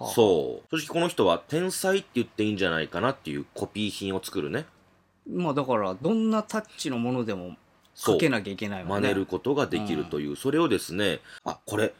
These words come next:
Speaker 2: うちの家から見つかったんです」みたいなことですよね。
Speaker 1: うん、よくあるやつだ。
Speaker 2: うん。ベルトラッキはですね、十四点の贋作を
Speaker 1: うん。
Speaker 2: 合計四千五百万ドルで販売したことについて有罪判決を受けたんですね。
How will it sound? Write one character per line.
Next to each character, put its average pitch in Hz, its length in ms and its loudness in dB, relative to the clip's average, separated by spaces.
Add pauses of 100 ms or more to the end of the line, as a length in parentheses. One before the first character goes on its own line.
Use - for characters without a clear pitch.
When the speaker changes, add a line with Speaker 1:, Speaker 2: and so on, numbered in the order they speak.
(120)
Speaker 2:
う 98 120 -6
ち - 180 0
の 110 160 4
家 117 220 2
か 110 100 -4
ら 101 80 0
見 98 140 -6
つ - 100 -6
か 117 120 -2
っ - 100 -8
た 117 100 -2
ん 123 60 -2
で 110 100 0
す」 - 140 2 (140)
み 113 60 -2
た - 100 -2
い - 20 -4
な 73 40 -8
こ - 60 -6
と - 80 -4
で 64 80 -6
す 185 80 -2
よ 139 60 0
ね。 135 80 2
Speaker 1:
う 143 60 0
ん、 - 20 -4
よ 113 100 0
く - 180 -6
あ 95 80 -4
る 87 160 -8
や 80 120 -10
つ - 140 -20
だ。 - 80 -20 (280)
Speaker 2:
う - 60 -16
ん。 - 20 -2
ベ 131 120 6
ル 185 100 4
ト 175 160 2
ラ 170 140 4
ッ - 20 -12 (100)
キ - 60 2
は 82 80 4
で 76 80 -2
す 82 120 -10
ね、 85 140 -2
十 135 340 0
四 185 260 4
点 92 280 0
の 101 80 2
贋 110 320 0
作 123 420 2
を 101 220 6 (140)
Speaker 1:
う - 20 -4
ん。 110 220 -6
Speaker 2:
合 165 260 6
計 156 460 4 (320)
四 175 260 4
千 180 400 0
五 156 140 2
百 160 260 -2
万 151 320 2
ド 135 100 6
ル 143 120 0
で 160 100 -2
販 110 380 -2
売 113 200 4
し - 80 -10
た 113 120 -2
こ 110 100 -4
と 113 140 0
に 101 100 -6
つ - 220 -2
い 87 100 0
て 160 380 0
有 104 240 0
罪 101 320 2
判 101 240 -4
決 - 300 -4
を 123 40 2
受 - 140 -4
け - 20 -14
た - 80 -12
ん - 60 -16
で - 60 -20
す - 120 -12
ね。 117 140 -2